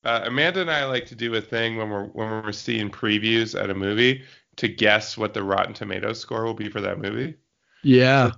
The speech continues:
Speaker 1: Jeff, just based on the synopsis, what do you think the Rotten Tomato-, there's, and given there's only thirteen reviews on the Rotten Tomatoes, this is the, uh, critic score.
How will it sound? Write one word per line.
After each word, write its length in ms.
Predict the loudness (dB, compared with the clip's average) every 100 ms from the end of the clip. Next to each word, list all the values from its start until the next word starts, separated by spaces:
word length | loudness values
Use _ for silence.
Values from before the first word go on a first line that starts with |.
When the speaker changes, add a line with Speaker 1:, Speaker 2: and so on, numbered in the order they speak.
| 0
Speaker 1:
Jeff, 240 | 0 0
just 140 | -4 2
based 180 | 2
on 140 | 4 2
the 60 |
synopsis, 1000 | 0 -4 2 2 2 -2 -6 -6 -10 -20 _
what 140 | 0
do 60 | 0
you 100 | 0
think 260 | -2 -6
the 160 | -4 -4
Rotten 400 | 2 2 2 -4
Tomato-, 400 | -12 -8 -6 -4
there's, 260 | 0 0 0
and 420 | -2 -2 -4 -2
given 380 | 2 4 4 4
there's 320 | 4 4 2
only 340 | 0 0 0
thirteen 480 | -2 -4 -4 -4 -6
reviews 400 | -6 -6 -4 -4
on 100 | -6
the 100 | -8 -10 -8
Rotten 280 | 0 0 0
Tomatoes, 480 | -4 -2 -2 -4 -12 -20 _ -6
this 180 | -4 -2
is 180 | -2
the, 280 | 0 2 2
uh, 80 | 0
critic 420 | 0 0 0 -2
score. 540 | -10 -4 -2 -2 -4